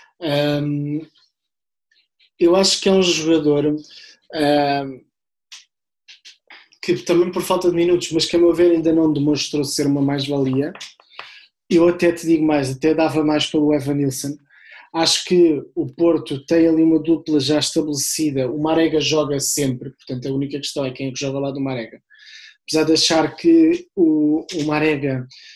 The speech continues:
puxa o Porto para um estilo de jogo muito, eh, rígido, porque não dá muitas soluções em termos daquilo que é a variabilidade do ataque.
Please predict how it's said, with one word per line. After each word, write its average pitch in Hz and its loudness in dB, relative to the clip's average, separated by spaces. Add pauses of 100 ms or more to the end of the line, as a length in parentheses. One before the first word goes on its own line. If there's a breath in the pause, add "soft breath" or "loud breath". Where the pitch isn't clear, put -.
(260 loud breath)
puxa 180 2
o 180 0
Porto 180 2
para 165 2
um 160 2
estilo 160 0
de 139 -8
jogo 151 2
muito, 147 -2 (420 soft breath)
eh, 156 -4
rígido, 160 2
porque - -8
não 160 2
dá 165 2
muitas 165 0
soluções 143 -6 (420 soft breath)
em 147 -10
termos 143 0
daquilo 147 -6
que 143 -6
é 127 -2
a 123 -8
variabilidade 139 -4
do 139 -6
ataque. 135 -12